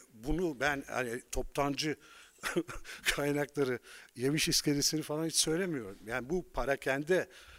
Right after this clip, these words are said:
e, gidip oradan alışveriş, günlük harcı alem,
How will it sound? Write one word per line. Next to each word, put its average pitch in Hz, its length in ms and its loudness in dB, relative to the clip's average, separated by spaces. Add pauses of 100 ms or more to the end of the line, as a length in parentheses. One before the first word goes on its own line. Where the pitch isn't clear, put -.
(200)
e, 120 360 0
gidip 139 280 -6 (160)
oradan 135 360 -2
alışveriş, 139 520 -4
günlük 123 360 0
harcı 135 440 6
alem, 147 320 10